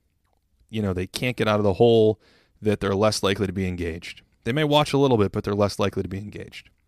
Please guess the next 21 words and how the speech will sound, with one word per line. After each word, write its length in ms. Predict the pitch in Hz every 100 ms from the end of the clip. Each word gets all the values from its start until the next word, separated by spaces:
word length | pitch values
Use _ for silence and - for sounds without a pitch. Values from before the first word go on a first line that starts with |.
| _
They 100 | -
want 200 | 110 113
a 40 | 101
good 220 | 113 104
team. 260 | 98 80 - _ _ _
This 80 | 233
is 60 |
a 40 | 170
no-brainer, 500 | 139 104 98 110 151 _ _ _ - _ _ _ _ _ _ _ _
right? 220 | 127 147 - -
Understandable. 680 | 127 117 - 95 95 131 156 _ _ _ _ _ _ _ _ _ -
But 120 | 156
I, 180 | 185 180
I'm 80 |
not 200 | 226 233
sure 520 | - - 185 175 170 - _ _ _
how 260 | - - 160
many 240 | 156 147
people 420 | 135 143 143 131
this 300 | 117 120 -
really 600 | - 101 117 110 110 104